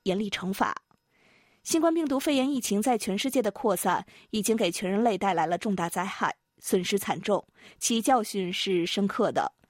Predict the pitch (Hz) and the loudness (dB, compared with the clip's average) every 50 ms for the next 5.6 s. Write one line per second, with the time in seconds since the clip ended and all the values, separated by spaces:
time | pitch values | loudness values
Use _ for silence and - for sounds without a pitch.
0 | _ - - - - - - _ - - 285 311 320 320 269 247 269 294 277 247 | _ -20 -20 -20 -20 -20 -20 _ -2 0 2 2 4 2 2 2 0 -2 -4 -4
1 | 233 262 311 269 190 180 190 196 - - 175 160 - - - 226 208 - 202 196 | -2 0 0 0 2 2 0 -2 -2 -4 -4 -2 -2 -2 0 0 0 0 0 0
2 | - - - - 196 - 247 254 277 285 - - 208 - - - - - - - | 0 -2 -2 -2 0 0 0 0 0 -2 -2 0 0 -2 -2 -6 -18 -20 -10 -4
3 | - 277 269 277 - 311 240 190 190 - 254 247 - 165 - 240 254 214 190 - | 0 0 0 0 0 0 0 2 0 -2 -4 -6 -6 -4 0 0 0 0 0 -2
4 | - 147 - - _ _ _ _ - - 220 208 202 - - 208 208 - 170 160 | -4 -6 -6 -8 _ _ _ _ -4 -2 0 2 2 2 0 -2 -2 -2 -2 -4
5 | - - 254 240 214 175 - - - 196 - | -2 -2 -2 0 -2 -2 -2 -2 -2 -2 -4